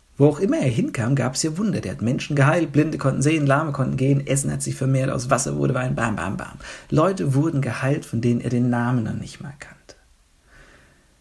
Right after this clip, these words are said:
Und dann gibt es folgende Szene. Jesus ist unterwegs. Er ist in der Nähe des Jordans, viele Leute sind bei ihm, wollen ihn hören. Und dann kommen Boten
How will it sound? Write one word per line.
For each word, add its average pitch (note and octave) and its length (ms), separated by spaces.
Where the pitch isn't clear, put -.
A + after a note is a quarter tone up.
Und A#2 80
dann B2+ 120
gibt C#3 140
es A2 140
folgende A#2 340
Szene. C#3+ 640
Jesus B2+ 420
ist - 20
unterwegs. G#2 760
Er A2+ 160
ist A2 80
in A#2 60
der A2 120
Nähe A#2+ 240
des G#2+ 220
Jordans, D#3 420
viele C#3 200
Leute A#2+ 260
sind G#2+ 160
bei C3+ 160
ihm, D3 180
wollen G2+ 160
ihn G2+ 180
hören. F#3+ 340
Und C3+ 160
dann G3+ 260
kommen F#3+ 640
Boten C3+ 600